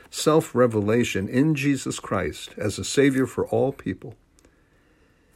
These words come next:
It continues today with the Feast of Saint John Newman, who was canonized in nineteen seventy-seven. Listen to a few verses from the readings chosen for the Feast of John Newman. First, from First Corinthians chapter nine,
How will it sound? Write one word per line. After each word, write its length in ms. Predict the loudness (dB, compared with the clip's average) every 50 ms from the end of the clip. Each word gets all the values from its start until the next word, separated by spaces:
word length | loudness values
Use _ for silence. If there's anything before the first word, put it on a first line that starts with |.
| _ _ _ _ _ -20 -20 -20 _ _ _
It 180 | 2 2 2 2
continues 720 | 2 0 0 2 2 2 4 4 4 2 0 -2 -6 -8
today 300 | -8 -4 -2 0 0 0
with 160 | 0 -2 -2
the 80 | -4 -6
Feast 420 | -4 -2 -2 0 0 -2 -4 -6
of 160 | -6 -6 -6
Saint 280 | -4 -2 0 0 0 0
John 360 | 2 2 2 2 2 2 0
Newman, 400 | 0 0 -2 -2 -6 -8 -12 -14 -14
who 80 | -10 -10
was 180 | -8 -8 -10 -6
canonized 720 | -4 -2 0 2 2 2 2 2 0 0 -2 -2 -4 -4
in 60 | -4
nineteen 420 | -2 -2 -4 -4 -4 -4 -4 -4
seventy-seven. 760 | -2 -2 -4 -4 -2 -4 -6 -6 -6 -6 -6 -6 -6 -6 -10 -14 -16 -20 -20 0 4
Listen 480 | 4 4 4 4 0 -2 -2 -4 -4 -4
to 240 | -2 0 0 0
a 20 | -2
few 240 | -4 -2 -2 -2 2
verses 460 | 4 4 4 4 0 -4 -6 -6 -6
from 220 | -4 -2 -2 0
the 100 | -2 -2
readings 680 | -4 -2 0 0 0 0 -2 -4 -6 -8 -10 -12 -14 -14 -2
chosen 480 | 0 2 2 2 2 -2 -4 -8 -10 -12 _ _
for 140 | -10 -10
the 100 | -8 -8
Feast 440 | -8 -6 -4 -4 -4 -4 -6 -10 -12
of 80 | -12 -8
John 320 | -6 -4 -4 -4 -4 -6
Newman. 340 | -6 -6 -8 -10 -12 -16 -20 _ _ _ _ _ _ _ _ _ _ _ _ _ _ _
First, 380 | 0 4 6 6 6 6 2
from 160 | -2 -4 -4 -4
First 360 | 0 0 0 0 0 -4 -8
Corinthians 540 | -2 2 2 2 2 2 2 0 0 0 -2
chapter 440 | -4 -2 -2 -2 -2 -4 -8 -8
nine, 460 | -6 -6 -4 -4 -4 -4 -4 -6 -8